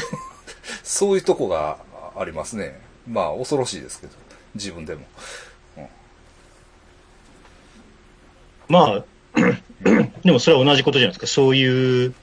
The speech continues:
Speaker 1: うん。
Speaker 2: えー、なりわいを選んで生きてきた
Speaker 1: まあ、そうですね。ええ、
Speaker 2: 人間だから、
Speaker 1: ええ。
Speaker 2: 心もウキウキするし、
Speaker 1: ええ、ええ、ええ。
Speaker 2: そういうなりわいを選んできたから、あの、こういう状況において仕事が増えるし、
Speaker 1: ええ、
Speaker 2: っていう。
Speaker 1: ええ、ええ。
Speaker 2: 表裏一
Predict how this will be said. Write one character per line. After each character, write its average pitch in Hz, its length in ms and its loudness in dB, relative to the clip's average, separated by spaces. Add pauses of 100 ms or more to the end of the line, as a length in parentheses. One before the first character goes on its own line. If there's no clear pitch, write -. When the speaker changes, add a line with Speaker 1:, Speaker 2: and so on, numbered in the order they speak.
Speaker 1:
う 104 40 -16
ん。 76 120 -18 (280)
Speaker 2:
え 131 160 -2
ー、 110 80 2
な 120 140 4
り 127 140 4
わ 123 160 6
い 120 240 0 (240)
を 123 180 0
選 120 280 4
ん 110 100 0
で 95 160 -6
生 120 140 -12
き - 100 -12
て 113 120 -4
き 143 80 -6
た 110 140 0
Speaker 1:
ま - 0 -
あ、 98 100 -2
そ 92 80 -8
う - 20 -12
で - 60 -20
す - 200 -20
ね。 156 220 -12
え 123 120 2
え、 117 140 4
Speaker 2:
人 113 140 2
間 107 60 2
だ 104 80 6
か 160 100 2
ら、 165 100 4
Speaker 1:
え - 20 6
え。 - 40 2
Speaker 2:
心 - 360 0
も 117 120 2
ウ 113 40 -4
キ 139 100 -2
ウ 123 80 4
キ 113 80 -4
す 127 120 2
る 123 80 2
し、 - 140 2
Speaker 1:
え - 40 6
え、 - 40 6
え - 20 4
え、 - 0 -
え - 60 -2 (240)
え。 - 40 -6
Speaker 2:
そ 147 80 4
う 131 60 4
い 131 40 2
う 127 40 2
な 127 80 4
り 127 80 2
わ 127 100 6
い - 20 4
を 123 40 2
選 147 80 2
ん - 20 0
で 143 60 -2
き - 40 -12
た 165 80 2
か 175 60 6
ら、 - 80 8 (400)
あ 131 80 -2
の、 113 60 -2
こ 123 160 -2
う 113 60 2
い 110 80 0
う - 20 -6
状 117 160 -2
況 113 180 -2
に 110 120 0
お 120 60 0
い 123 60 -4
て - 100 0
仕 - 140 2
事 104 160 -2
が 98 60 -6
増 156 60 -2
え 110 120 0
る 87 100 -4
し、 82 140 -4
Speaker 1:
え 82 60 -6
え、 82 40 -10
Speaker 2:
っ 76 40 -12
て 76 60 -12
い 78 40 -10
う。 - 20 -10
Speaker 1:
え 69 60 -14
え、 - 0 - (400)
え 87 240 -10
え。 - 1120 -10
Speaker 2:
表 120 160 4
裏 - 0 -
一 98 80 -8